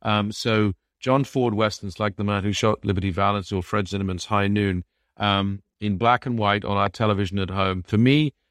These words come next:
had the sort of tonal range of the sort of rain-infused dark northern climes in which I lived,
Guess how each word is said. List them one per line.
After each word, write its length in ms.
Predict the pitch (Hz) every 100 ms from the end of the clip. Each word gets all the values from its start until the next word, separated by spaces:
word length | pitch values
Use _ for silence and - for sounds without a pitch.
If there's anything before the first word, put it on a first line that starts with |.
| -
had 220 | 120 110
the 80 | 117
sort 160 | -
of 160 | 110 -
tonal 440 | - 147 147 113
range 460 | 92 92 95 98 95
of 180 | 107 -
the 100 | 101
sort 180 | - 104
of 120 | 90
rain-infused 1300 | 101 120 120 117 107 104 95 - 110 107 104 90 -
dark 360 | 113 113 104
northern 460 | 107 117 117 101 95
climes 560 | - 120 110 98 90 98
in 100 | 104
which 240 | 110 -
I 160 | 104 101
lived, 480 | 107 127 85 -